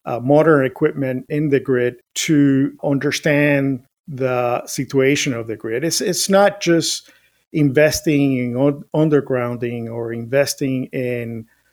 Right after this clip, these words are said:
poles with more strength. It's also investing in technology that will enable the restoration processes to be more effective, efficient, and that can reduce costs.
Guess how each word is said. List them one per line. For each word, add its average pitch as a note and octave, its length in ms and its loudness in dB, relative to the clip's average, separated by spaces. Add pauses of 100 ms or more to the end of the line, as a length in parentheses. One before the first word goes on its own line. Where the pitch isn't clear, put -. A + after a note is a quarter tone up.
(180)
poles D3 340 2
with B2 300 -4
more B2+ 420 -4
strength. - 720 0 (140)
It's - 220 0
also D#3 540 6
investing C3+ 680 0
in A#2+ 140 -6
technology B2 960 -2 (160)
that B2 560 0
will C3 720 -2
enable C#3 960 2 (280)
the B2+ 180 0
restoration C#3 640 2
processes B2+ 1000 -6 (120)
to B2+ 180 -6
be B2+ 360 -2
more A#2+ 580 -2
effective, C3+ 720 -2
efficient, B2+ 760 -6 (300)
and A#2+ 480 -6 (100)
that C3 240 -8
can B2 260 -8
reduce B2 400 -4
costs. C3 600 -2